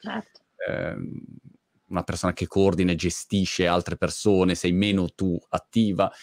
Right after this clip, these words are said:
Speaker 2: oppure dici: "No, vado e inizio a fare a Roma poi, a Napoli poi", a, cioè, e inizi a scalarlo o su scala planetaria, a New York poi, eccetera.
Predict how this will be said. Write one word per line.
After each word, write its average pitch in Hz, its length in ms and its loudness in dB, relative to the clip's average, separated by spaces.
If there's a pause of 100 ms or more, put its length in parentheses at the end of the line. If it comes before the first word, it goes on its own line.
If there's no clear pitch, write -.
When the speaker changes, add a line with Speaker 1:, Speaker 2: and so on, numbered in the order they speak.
(120)
Speaker 2:
oppure 113 200 4
dici: 104 140 0
"No, 151 220 6
vado 117 340 4
e 101 100 4
inizio 92 280 0
a - 40 -4
fare 87 640 2 (340)
a 95 100 0
Roma 92 260 4
poi, 113 340 4
a 101 60 4
Napoli 92 380 2
poi", 113 440 4
a, 95 120 2
cioè, 95 220 0
e 95 100 -2
inizi 98 320 0
a - 20 2
scalarlo 101 720 2
o 90 420 2
su - 160 -6
scala 104 340 0
planetaria, 95 680 2
a - 20 2
New 107 200 4
York 101 380 2
poi, 110 340 4
eccetera. 95 380 -2